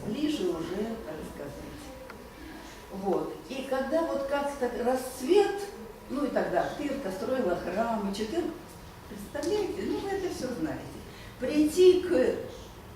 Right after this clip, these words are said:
революционной разрухе с четырнадцатью храмами, и как мне рассказывал Платон Воронько, наш гений, ахтырский поэт,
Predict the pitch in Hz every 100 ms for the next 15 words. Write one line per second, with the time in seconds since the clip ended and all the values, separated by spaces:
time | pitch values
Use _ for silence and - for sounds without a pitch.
0 | - 233 233 - 285 262 233 226 220 240
1 | 370 370 - 220 233 320 233 247 240 220
2 | 233 226 339 440 - - 156 151 - -
3 | - - 254 285 277 277 269 277 269 277
4 | 254 233 247 247 247 254 240 226 247 262
5 | 285 403 415 196 214 196 - - - 254
6 | 262 233 185 156 156 156 - 208 202 202
7 | - - - - 175 233 403